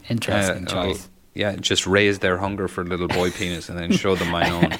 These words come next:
Speaker 1: <laughs> And then you just, you, they would look, they turn their head, and you have your eyebrow cocked in their direction.
Speaker 2: <laughs>
Speaker 1: <laughs> And your, and your fly's undone. Yeah, I,
Speaker 2: And
Speaker 1: I
Speaker 2: the
Speaker 1: think
Speaker 2: bat
Speaker 1: I,
Speaker 2: starts
Speaker 1: I can
Speaker 2: going.
Speaker 1: visualize this, yeah.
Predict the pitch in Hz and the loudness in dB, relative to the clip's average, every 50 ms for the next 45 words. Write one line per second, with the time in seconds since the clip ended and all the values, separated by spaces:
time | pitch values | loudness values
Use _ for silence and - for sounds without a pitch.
0 | - - - - - - - - 135 127 120 110 110 107 113 113 107 110 107 - | -10 -12 -10 -8 -8 -4 0 0 2 2 2 0 0 0 0 2 2 0 0 2
1 | - 117 110 110 - 123 120 127 123 123 123 117 110 120 120 117 - - 117 113 | 2 2 2 2 0 2 4 6 6 6 4 2 2 0 0 0 0 -2 -2 2
2 | - 117 117 117 117 117 110 113 120 117 127 127 123 107 104 107 110 110 104 101 | 4 4 4 6 4 2 2 4 4 4 4 2 0 -4 -6 -4 -2 -2 -2 -2
3 | 104 107 107 - - 101 95 95 101 101 107 104 107 104 101 - - 101 95 101 | -2 -4 -4 -2 -2 -2 -2 -2 -2 -2 -4 -2 -2 -2 -4 -2 -2 -2 -2 -2
4 | - - - - - - 120 110 107 98 98 104 - 101 101 - 143 - - - | -4 -6 -10 -12 -8 -6 -4 -4 -2 -4 -4 -4 -4 -2 2 2 2 2 2 2
5 | - - 175 - - - 233 180 - - 214 185 - - - - - - - - | 4 6 6 6 6 4 4 4 4 2 0 0 0 0 -2 -2 -2 -4 -8 -10
6 | - - - 202 - - - - - 190 - - - - - - _ - - - | -12 -8 -6 -8 -8 -8 -10 -8 -6 -6 -6 -6 -12 -16 -16 -16 _ -6 -4 -4
7 | - - 202 - - 185 165 127 - - - 175 160 165 - 190 185 - - - | 4 6 6 6 8 6 4 4 2 0 0 0 0 2 2 2 2 2 2 2
8 | 135 117 113 113 123 131 123 131 127 135 127 135 135 135 143 135 139 - - - | 2 4 4 4 4 4 4 2 2 4 4 4 4 4 2 0 -6 -10 -12 -14
9 | - - - - - - - - - - 120 123 127 131 135 127 - - 156 131 | -14 -14 -16 -16 -16 -16 -18 -18 -18 -16 -16 -14 -14 -14 -14 -10 -6 -2 2 4
10 | 127 120 110 107 104 104 101 101 98 90 87 101 95 98 110 117 117 127 - 98 | 6 6 6 6 6 4 4 2 0 2 4 4 6 6 4 4 0 0 2 2
11 | 98 98 - - - 104 101 98 98 101 110 113 123 120 123 123 107 104 101 101 | 2 2 0 0 2 4 6 6 6 4 4 2 2 2 2 2 2 2 0 0
12 | 98 - 98 101 - - - 110 104 98 98 | -2 -4 -6 -8 -8 -4 -2 0 0 0 -2